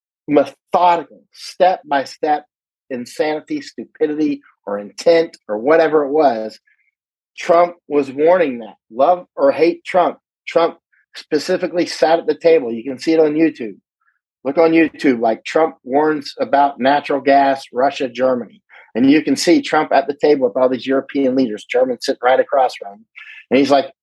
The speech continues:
"What are you doing getting your, getting your energy from Russia, your enemy?" And the German guy's like, "Well, we shall all cooperate and find ways," or something. Just watch the video. You're like,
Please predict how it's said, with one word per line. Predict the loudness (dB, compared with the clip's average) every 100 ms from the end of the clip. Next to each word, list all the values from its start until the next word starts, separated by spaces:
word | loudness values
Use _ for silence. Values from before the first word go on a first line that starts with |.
| _ _ -2
"What | 0
are | 2
you | 2
doing | 2 2 4 2 -2
getting | -6 -8 -6
your, | -4 -4 -8 _ _ _ -20 -20 -6
getting | -2 2
your | 4 4
energy | 6 4 2 -2
from | 0 2
Russia, | 4 2 0 -4
your | -2 0
enemy?" | 2 0 -2 -2 -2
And | -4
the | -6
German | -2 -2 -2
guy's | 2 4 2 0
like, | -16 -6
"Well, | -4 -4 _ _ _ _ _
we | 0 0
shall | 2 4 6
all | 4
cooperate | 2 -4 -2 -4 -2 -2 -2 -6
and | -10 -10 -4
find | -2 -2 -4 -2
ways," | 0 0 -4 -8
or |
something. | -4 -4 -4 -10 -14 -10
Just | -8 0
watch | 0 0 -6 _ _
the | -6
video. | -2 -2 -4 -6
You're | -2
like, | 0